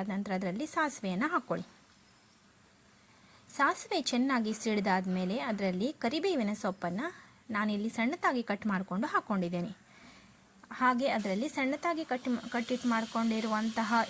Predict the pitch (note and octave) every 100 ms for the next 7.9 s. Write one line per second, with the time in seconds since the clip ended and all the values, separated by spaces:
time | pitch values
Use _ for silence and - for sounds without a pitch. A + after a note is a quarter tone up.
0 | G#3+ A3 A3 G#3 A#3 D4+ E4+ C4+ G3+ G3
1 | G3 F#3 F#3 F#3 D#4 F4+ - - G3+ G3
2 | F3+ F3+ F3 F3 - - - - - -
3 | C#4+ F#4 F#4 - D4 C4 C4 F#4+ - A3
4 | A3 F#3 F#3+ F3 F3 A3 C4+ B3+ - -
5 | - - - - - - - - - -
6 | C4+ D#4+ D#4+ D#4+ - B3+ B3 B3+ A#3+ C4+
7 | - - - - - A3+ A3+ A3 A#3